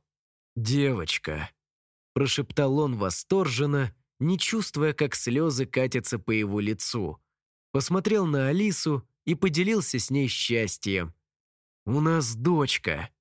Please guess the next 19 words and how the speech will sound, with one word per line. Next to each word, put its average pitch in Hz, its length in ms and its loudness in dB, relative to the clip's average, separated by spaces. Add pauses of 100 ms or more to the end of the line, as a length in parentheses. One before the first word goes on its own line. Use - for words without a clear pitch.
(500)
И 160 80 2
положил 190 520 2
ребёнка 131 560 2
ей 98 220 0
на 98 140 -2
живот. 95 580 -4 (840)
«Девочка!» 127 880 -2 (800)
повторила 160 680 2
Алиса 151 420 0
за 127 180 0
ним 131 240 0
нежно, 104 760 0 (480)
прижав 170 440 2
осторожно 120 600 0
дочку 120 520 -2
рукой 120 360 0
к - 80 -12
себе. 113 640 0 (720)
«Доченька!» 113 1000 -2